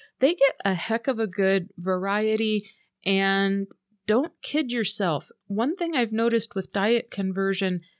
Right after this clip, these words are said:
especially being on different Facebook groups, people will try for maybe about a week and say, "Oh, well, my bird doesn't really like it, so I'll just go back to seed." Don't do that. Just keep at it, keep your patience up,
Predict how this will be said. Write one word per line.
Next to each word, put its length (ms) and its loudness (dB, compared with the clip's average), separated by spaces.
especially 500 0
being 320 0
on 160 0
different 380 -4
Facebook 420 0
groups, 360 0
people 340 0
will 140 0
try 460 0
for 200 -6
maybe 320 2
about 260 0
a 60 2
week 520 -2
and 220 -2
say, 300 4
"Oh, 220 4
well, 160 4
my 160 0
bird 240 -2
doesn't 280 -2
really 260 0
like 300 0
it, 180 0
so 140 -4
I'll 80 -2
just 220 -8
go 80 -2
back 300 -6
to 80 -8
seed." 440 -4
Don't 320 2
do 140 0
that. 400 2
Just 300 -2
keep 260 -2
at 240 -2
it, 300 0
keep 240 -8
your 100 -2
patience 680 -4
up, 260 -2